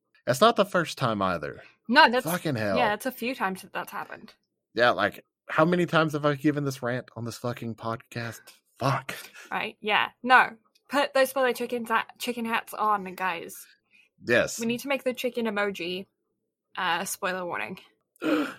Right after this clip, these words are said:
Speaker 1: Yes.
Speaker 2: Yeah.
Speaker 1: Oh, so piece of news that's not actually news for the podcast, but this is just kind of random, uh,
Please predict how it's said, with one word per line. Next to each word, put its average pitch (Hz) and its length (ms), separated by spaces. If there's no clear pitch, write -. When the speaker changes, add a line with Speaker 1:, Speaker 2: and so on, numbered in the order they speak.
Speaker 1:
Yes. 92 1160
Speaker 2:
Yeah. - 140
Speaker 1:
Oh, 147 280
so 139 500
piece 196 220
of 147 120
news 113 320
that's 101 200
not 110 160
actually 98 320
news 87 240
for - 120
the 80 80
podcast, 82 560
but 82 100
this 87 200
is 78 60
just 82 180
kind 87 220
of 76 280
random, 85 720
uh, 78 300